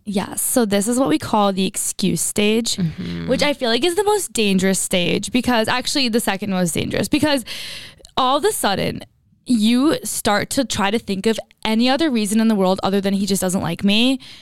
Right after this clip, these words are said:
Speaker 1: as to why this man is not texting you.
Speaker 2: Like, "Oh, it could never be me.
Speaker 1: No, like,
Speaker 2: It's not me."
Speaker 1: and it's like this,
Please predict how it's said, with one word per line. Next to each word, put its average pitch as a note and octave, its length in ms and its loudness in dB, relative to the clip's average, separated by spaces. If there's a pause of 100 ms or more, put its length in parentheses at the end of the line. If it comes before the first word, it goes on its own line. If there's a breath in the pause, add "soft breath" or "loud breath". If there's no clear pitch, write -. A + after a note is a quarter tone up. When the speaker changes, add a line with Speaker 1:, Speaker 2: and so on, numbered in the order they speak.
Speaker 1:
as A3+ 160 -2
to B3+ 80 -2
why G#3 220 0
this A3+ 160 -4
man G3 320 2
is F#3+ 100 0
not F#3+ 140 0
texting - 400 -4
you. D#2+ 120 -2
Speaker 2:
Like, D4+ 160 2
"Oh, F4 200 2
it E4+ 120 0
could G#4 180 0
never C#4 280 0
be D4 180 2
me. G3+ 800 2
Speaker 1:
No, D#4+ 300 4
like, B3 160 0
Speaker 2:
It's - 160 -10
not C4+ 260 -2
me." G#3 560 -4
Speaker 1:
and C#4+ 160 0
it's D4 120 -4
like B3+ 200 0
this, C4+ 180 0